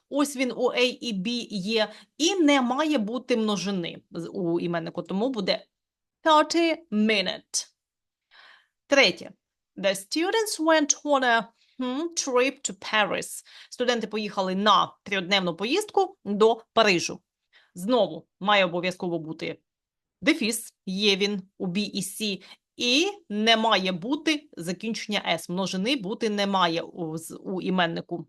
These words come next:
у складеному прикметнику. Тому буде three day.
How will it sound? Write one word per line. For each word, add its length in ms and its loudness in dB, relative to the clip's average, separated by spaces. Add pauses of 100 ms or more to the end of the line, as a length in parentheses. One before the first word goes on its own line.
(100)
у 100 -12
складеному 540 -4
прикметнику. 640 -4 (460)
Тому 220 0
буде 280 4 (300)
three 360 4
day. 520 2